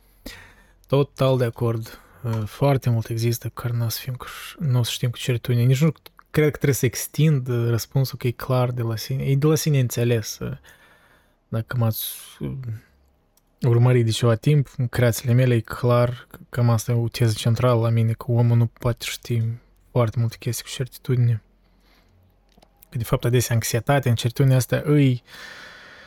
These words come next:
nu e ceva ce trebuie să lecuiești, să debarasezi, dar e partea centrală în condiția umană. Care nu e o boală, dar e ceva prin care trebuie să treci, trebuie să tolerezi.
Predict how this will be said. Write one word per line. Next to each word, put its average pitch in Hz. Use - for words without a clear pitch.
nu 156
e 156
ceva 143
ce -
trebuie 123
să -
lecuiești, 131
să -
debarasezi, 120
dar 143
e 127
partea 131
centrală 131
în 123
condiția 123
umană. 127
Care 113
nu 127
e 120
o 113
boală, 123
dar 123
e 110
ceva 117
prin 117
care 123
trebuie 120
să -
treci, -
trebuie -
să -
tolerezi. 117